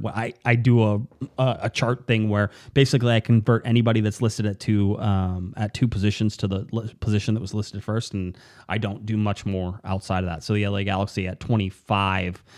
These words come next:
uh, in the league in terms of midfielders, but number one in terms of forwards. Those two things sort of go hand in hand, so don't get too excited about it. The L A Galaxy, fourth in defensive spending. On defenders, four point one million dollars. New York City is spending five point nine million dollars. They're the number one. Seattle spends the least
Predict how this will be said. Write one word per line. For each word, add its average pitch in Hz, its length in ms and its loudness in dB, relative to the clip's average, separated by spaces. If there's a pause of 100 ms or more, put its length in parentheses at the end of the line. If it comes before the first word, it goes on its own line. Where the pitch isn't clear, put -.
(300)
uh, 110 160 6
in 107 140 4
the 104 60 2
league 107 340 0
in 101 100 0
terms 101 280 -2
of 92 40 -4
midfielders, 104 480 2
but 95 140 -4
number 98 240 0
one 98 320 0
in 92 80 -4
terms 107 240 0
of 92 100 -8
forwards. 95 400 0
Those 101 180 -4
two 107 140 -4
things 87 240 -8
sort 90 160 -6
of 90 60 -12
go 90 120 -8
hand 87 220 -8
in 85 80 -8
hand, 85 260 -10
so 82 220 -10 (380)
don't 95 160 -2
get 87 100 -6
too 90 140 -6
excited 90 260 -2
about 90 220 0
it. 92 80 -6
The 107 80 0
L 117 100 6
A 113 60 4
Galaxy, 110 320 -2
fourth 123 400 2
in 117 120 2
defensive 110 520 0
spending. 135 420 2 (380)
On 117 120 4
defenders, 135 460 4
four 131 180 2
point 123 280 2
one 127 300 6
million 120 280 6
dollars. 117 460 2
New 120 80 4
York 113 160 2
City 113 240 2
is 101 80 0
spending 101 260 -2
five 98 300 -2
point 101 240 -4
nine 101 360 0
million 98 280 0
dollars. 92 320 -2
They're 98 100 0
the 92 160 -2
number 92 220 -2
one. 92 200 -2
Seattle 104 440 0
spends 98 340 -4
the 98 120 -6
least 123 640 0